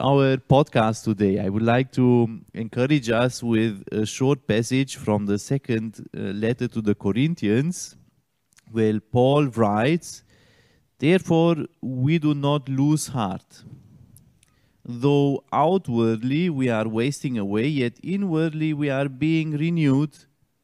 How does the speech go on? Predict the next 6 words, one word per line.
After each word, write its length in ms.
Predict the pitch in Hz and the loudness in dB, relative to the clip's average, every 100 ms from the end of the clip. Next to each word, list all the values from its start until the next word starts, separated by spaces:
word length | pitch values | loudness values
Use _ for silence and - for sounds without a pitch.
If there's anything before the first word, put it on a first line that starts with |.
| _ | _
day 200 | 127 147 | -2 0
by 260 | 131 135 | -2 -2
day." 300 | 123 104 90 92 - - _ _ _ _ _ _ _ _ _ | -2 -4 -4 -8 -16 -20 _ _ _ _ _ _ _ _ _
For 480 | _ - 123 123 123 | _ -4 0 0 0
our 240 | - 117 110 | -2 -2 0
light 760 | 107 104 120 160 185 - - | -2 -2 0 -2 -4 -8 -20